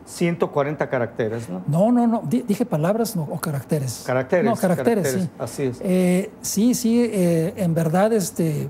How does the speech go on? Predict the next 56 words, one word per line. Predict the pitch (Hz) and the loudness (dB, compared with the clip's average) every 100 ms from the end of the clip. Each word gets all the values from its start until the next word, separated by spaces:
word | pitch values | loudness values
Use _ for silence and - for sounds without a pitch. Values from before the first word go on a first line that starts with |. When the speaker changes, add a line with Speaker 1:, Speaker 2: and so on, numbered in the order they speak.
| 135 | -6
Speaker 2:
pues | 147 180 | -4 -2
es | 185 233 | -2 -2
asombroso | - 175 170 220 220 | -2 0 2 2 2
Speaker 1:
Y | 190 | 2
lle-, | 190 | 2
Speaker 2:
esto. | 160 | 2
Speaker 1:
lleva | 135 180 208 | 2 2 2
más | 208 175 | 0 2
de | |
un | 226 | 2
millón | 214 156 185 185 | 2 2 0 0
ya | 165 185 247 | 0 0 0
de, | 170 147 | 0 2
de | 139 127 | 0 0
firmas. | 180 190 143 117 - - - - - | 2 2 2 0 -4 -14 -20 -20 -10
Entonces, | 123 160 - | -2 -2 -2
pues | 139 | 0
aquí | 127 165 | 0 0
hay | 147 | -4
que | 135 | -4
esperar. | 165 190 233 | -2 0 -2
Por | 151 | -2
supuesto | - 165 185 - | -2 0 0 2
que | 170 | 2
a | 151 | 2
lo | 147 | 0
mejor | - 180 | 0 -2
no | 185 | 2
va | 185 | 0
a | |
ocurrir | - 180 190 294 | 0 -2 0 0
esto, | 254 180 - | 0 -2 -2
porque | 143 139 | -2 -2
también | 131 143 156 | -2 -2 -2
él | 170 | -2
podría | 151 139 151 | -2 0 0
alegar | 156 151 151 170 - - - | 2 2 0 0 -8 -16 -10
que | - | -8
está | 123 147 | -2 -2
coartando | 156 139 143 147 139 | -2 -2 -2 0 -2
su | - | -2
derecho | 127 131 135 - | 0 0 0 0
a | 113 | -2
expresarse, | - - 117 127 107 - 170 | -2 -8 -4 -4 -4 -2 0
Speaker 2:
No, | |
Speaker 1:
¿no? | 262 | 2
Speaker 2:
pero | 254 196 | 2 2
además, | 170 175 226 | 2 2 0
digamos, | 240 233 240 - | 0 2 0 0
el | 190 | 0
impacto | 160 135 196 208 247 | -2 0 -2 -2 -6
que | - | -4
eso | 208 - | -4 -4
puede | - 208 214 | -2 0 0
tener | 208 175 190 | 0 0 0
también | 202 214 175 185 190 214 | 0 -2 0 0 0 -2